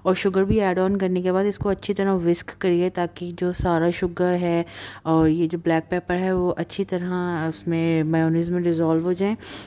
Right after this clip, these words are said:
आप इसमें पाउडर शुगर भी यूज़ कर सकते हैं, पर वो मेरे पास अवेलेबल नहीं थी तो मैंने ये शुगर यूज़ कर ली। और अच्छी तरह मिक्स करने के बाद इसमें आप क्रीम ऐड ऑन करेंगे।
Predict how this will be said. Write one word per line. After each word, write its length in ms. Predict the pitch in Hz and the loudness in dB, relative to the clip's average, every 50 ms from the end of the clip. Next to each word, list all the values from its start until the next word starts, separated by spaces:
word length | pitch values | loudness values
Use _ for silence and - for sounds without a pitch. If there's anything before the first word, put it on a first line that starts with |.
| - - - | -16 -6 -2
आप 140 | 180 185 180 | -2 0 0
इसमें 300 | - 175 - - 202 190 | 0 -4 -2 -2 -2 0
पाउडर 280 | - 180 165 160 175 180 | 2 2 2 4 2 0
शुगर 260 | 185 196 190 190 190 | 0 -2 -2 -2 -2
भी 120 | 185 196 | -2 0
यूज़ 260 | 190 180 175 175 175 | 0 0 -2 -2 -2
कर 140 | - 190 180 | -2 -4 -4
सकते 360 | 170 - 180 175 - - 202 | -2 -2 -6 -6 -6 -4 -2
हैं, 200 | 208 214 220 226 | -2 0 0 -2
पर 200 | 214 - 170 165 | -2 -2 -2 -2
वो 140 | 165 165 170 | 0 0 0
मेरे 180 | 165 170 165 165 | 2 2 0 0
पास 220 | - 180 175 - | 0 -2 -2 0
अवेलेबल 420 | 175 170 170 165 170 165 190 190 190 | 2 2 4 2 2 0 0 0 0
नहीं 200 | 185 180 180 185 - | 2 2 0 0 -2
थी 40 | 208 | -4
तो 120 | 196 202 | -2 0
मैंने 200 | 190 180 165 160 | 0 2 2 0
ये 140 | 156 160 156 | 0 0 -2
शुगर 260 | - - 160 160 165 | -2 -4 -4 0 0
यूज़ 280 | 156 151 151 151 147 - | 0 0 0 -2 -4 -6
कर 140 | - 165 156 | -4 -4 -2
ली। 220 | 156 160 214 247 240 - - - - - - - - - - _ - | -2 -2 -4 -4 -6 -10 -20 -20 -20 -20 -20 -20 -20 -20 -20 _ -6
और 420 | - 156 151 147 147 147 143 - - | -2 0 0 2 0 0 -2 -4 -10
अच्छी 200 | 160 - - 220 | -10 -6 -2 0
तरह 120 | 214 208 | 2 2
मिक्स 260 | 202 202 196 190 - | 2 0 -2 -2 -4
करने 220 | - 208 190 185 175 | -4 -2 -2 -2 -2
के 100 | 175 180 | -2 0
बाद 160 | 185 185 185 | 0 0 0
इसमें 260 | 185 185 - 190 180 | 0 -2 -2 -2 0
आप 220 | 175 175 175 - - | 0 0 -2 -6 -6
क्रीम 300 | - 170 165 180 196 214 - | -2 0 2 2 2 2 0
ऐड 240 | 180 185 190 185 190 | 0 0 0 0 0
ऑन 160 | 185 190 196 | 0 0 -2
करेंगे। 480 | 190 190 180 175 175 180 185 208 233 | -2 -2 0 0 0 -2 -2 -4 -6